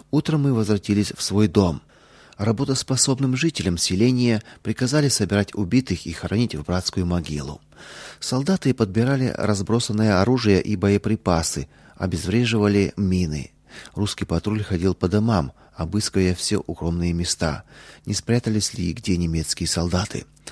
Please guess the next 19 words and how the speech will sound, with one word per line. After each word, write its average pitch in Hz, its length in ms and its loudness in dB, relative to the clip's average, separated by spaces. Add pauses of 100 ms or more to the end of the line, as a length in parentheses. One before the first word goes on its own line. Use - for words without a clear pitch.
(260)
Кого 135 220 0
находили, 139 600 2
уводили 101 440 4
в 85 100 -2
лагерь 104 320 0
военнопленных. 85 800 -2 (140)
Словом, 104 400 2 (320)
создавалась 127 680 0
мирная 90 420 0
обстановка. 82 800 -6 (760)
Как-то - 280 -6
я 143 100 2
нашёл 127 260 0
в - 100 -8
канаве 120 400 0
банку 104 380 -2
с 98 60 -8
блестящим 87 580 -2
кольцом, 104 540 2